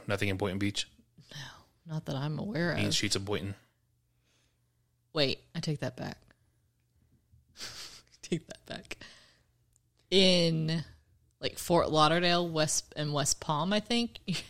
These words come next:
Speaker 2: don't know if you remember the show, Silk Stockings.
Speaker 1: I have no idea what that is.
Speaker 2: It was, it was kinda like a, it was a cop show, so it was kind of like Law and Order-ish, but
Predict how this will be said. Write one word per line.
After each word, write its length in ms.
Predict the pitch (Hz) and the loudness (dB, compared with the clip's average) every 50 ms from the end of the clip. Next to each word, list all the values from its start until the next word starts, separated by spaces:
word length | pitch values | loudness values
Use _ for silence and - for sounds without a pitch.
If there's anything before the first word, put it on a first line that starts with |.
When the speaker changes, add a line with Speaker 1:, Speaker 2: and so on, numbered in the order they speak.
| - - | -20 -20
Speaker 2:
don't 140 | - 208 202 | -20 -18 -10
know 60 | 175 | -10
if 100 | 165 - | -8 -4
you 60 | 175 160 | -4 -4
remember 240 | 160 156 156 156 147 | -4 -4 -4 -6 -6
the 80 | 151 | -6
show, 280 | 156 - - 165 143 143 | -4 -2 0 0 0 0
Silk 300 | 147 - - 175 170 156 - | 2 0 2 0 0 0 -2
Stockings. 720 | - - 156 147 151 - 190 185 190 196 202 - - - _ _ _ _ _ _ _ - - - _ - - _ _ _ _ _ _ _ _ _ _ _ _ _ _ _ _ _ _ _ _ _ - - | 0 2 2 0 0 0 -2 -2 -2 -2 -4 -6 -8 -14 _ _ _ _ _ _ _ -20 -20 -20 _ -20 -20 _ _ _ _ _ _ _ _ _ _ _ _ _ _ _ _ _ _ _ _ _ 4 6
Speaker 1:
I 20 | 139 | 8
have 40 | |
no 60 | 123 110 | 8 10
idea 100 | 104 101 | 8 8
what 60 | 92 | 6
that 100 | 87 92 | 4 0
is. 160 | 92 - - - _ - | 0 -2 -4 -6 _ 4
Speaker 2:
It 180 | 190 196 190 | 6 6 6
was, 680 | 180 190 190 185 180 180 175 170 165 160 165 - - - _ _ _ _ _ _ _ _ _ _ - 202 | 6 8 8 8 8 8 8 6 4 2 0 -2 -4 -6 _ _ _ _ _ _ _ _ _ _ 4 6
it 80 | 214 | 6
was 160 | 226 233 220 - | 8 8 6 4
kinda 420 | - - - 320 370 427 440 415 359 | 4 2 6 6 6 6 8 10 10
like 340 | 294 269 247 240 226 - - - | 12 12 10 10 6 2 -2 2
a, 680 | - 208 202 190 190 190 185 185 180 180 180 175 170 - - - - _ _ _ _ _ - | 4 6 8 8 8 8 8 6 6 6 4 4 2 0 -2 -4 -10 _ _ _ _ _ 0
it 60 | 214 | 2
was 100 | 202 190 | 4 4
a 40 | 196 | 2
cop 340 | - - 269 269 233 - - | 4 10 10 10 10 10 8
show, 400 | - - - 196 156 135 127 120 | 8 8 10 10 8 8 6 4
so 140 | - - 156 | 4 4 2
it 20 | |
was 140 | 165 190 - | 2 2 -2
kind 400 | - - - - 240 240 247 240 | -4 -4 2 4 4 6 6 4
of 80 | 220 196 | 2 2
like 360 | 180 165 151 156 - - - - - - - | 4 4 4 4 2 0 -4 -10 -20 -18 -16
Law 340 | 170 160 156 160 160 160 156 | -12 -4 0 4 4 4 4
and 100 | 156 143 | 4 2
Order-ish, 920 | - 107 151 165 170 175 180 180 180 175 - 170 180 180 170 - - 180 | 2 2 4 4 4 4 4 4 4 4 4 6 6 6 6 6 4 4
but 320 | 160 - 175 147 - - | 4 4 6 6 6 4